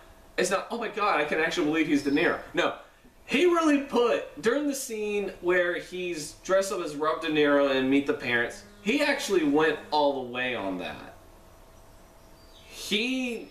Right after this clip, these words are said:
he, he really went all the way to look like, to looking like De Niro. Or a guy dressed, or a, a teenager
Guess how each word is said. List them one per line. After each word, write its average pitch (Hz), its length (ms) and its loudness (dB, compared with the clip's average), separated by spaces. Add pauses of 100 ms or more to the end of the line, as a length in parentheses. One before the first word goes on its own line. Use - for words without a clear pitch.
(160)
he, 240 640 2 (140)
he 277 340 0
really 240 540 2
went 196 240 2
all 180 220 2
the 180 80 2
way 170 260 2
to 151 140 -2
look 147 260 4
like, 143 440 -2
to 147 100 0
looking 143 400 2
like 127 280 -2
De 123 120 -4
Niro. 110 760 0 (1120)
Or 156 340 2 (120)
a 156 100 -4
guy 156 340 0
dressed, 147 500 -2
or 156 380 2
a, 143 260 -2 (240)
a 139 260 4
teenager 139 840 0